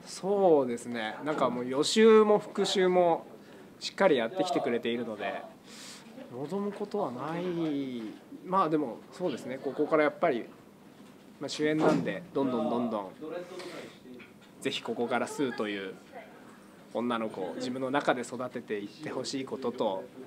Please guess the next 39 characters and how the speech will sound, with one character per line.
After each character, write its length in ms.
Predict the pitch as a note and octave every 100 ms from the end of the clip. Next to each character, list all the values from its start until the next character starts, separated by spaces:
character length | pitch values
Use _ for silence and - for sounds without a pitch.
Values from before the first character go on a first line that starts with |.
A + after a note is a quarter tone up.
| - - - D3+
ま 80 | C3+
あ、 40 |
あ 20 |
と 80 | D#3
は 40 |
そ 120 | - D3+
う 40 |
で 60 | A#2
す 80 |
ね、 60 | A2+
長 260 | B2 C#3 G3
い 80 |
稽 160 | E3+ F3
古 140 | C#3
の 60 | A#2
時 200 | C3 B2+
に、 140 | G#2+ G2+ - - -
ま 60 | C3
あ、 20 |
ち 60 |
ょ 20 | -
っ 20 |
と 60 | A#2+
僕 180 | A#2+
に 80 | B2+
お 60 | A#2+
弁 160 | B2+ B2+
当 100 | C3
で 100 | B2+
も 140 | G2
作 140 | - -
っ 40 |
て 60 | -
き 60 |
て 60 | -
く 100 | -
れ 100 | F#2
れ 60 | F#2+
ば 180 | -